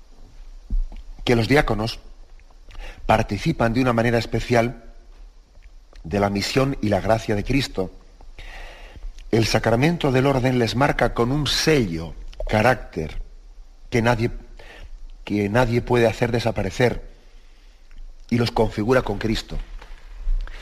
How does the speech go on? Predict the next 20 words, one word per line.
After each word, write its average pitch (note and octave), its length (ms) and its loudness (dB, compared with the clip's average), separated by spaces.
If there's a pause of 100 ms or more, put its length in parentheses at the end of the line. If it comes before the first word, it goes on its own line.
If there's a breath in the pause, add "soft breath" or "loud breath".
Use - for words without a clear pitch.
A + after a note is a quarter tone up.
(240 loud breath)
Decíamos C3 380 4
que C3 100 4
hay C3+ 180 6 (240)
una B2 240 0
serie B2 240 2
de A#2 100 2
sacramentos A#2+ 880 2 (720 loud breath)
que G#2 140 -2
tienen, B2 680 2
mm, F#2 420 -6 (640)
que G2+ 120 -2
marcan B2 400 2
el F#2+ 100 -2
sello, G2 340 0
¿no? B2 180 -4 (840)
O - 40 -16
sea, D2+ 140 -6
que E2+ 120 -6
imprimen B2 520 2
carácter, G2+ 540 -2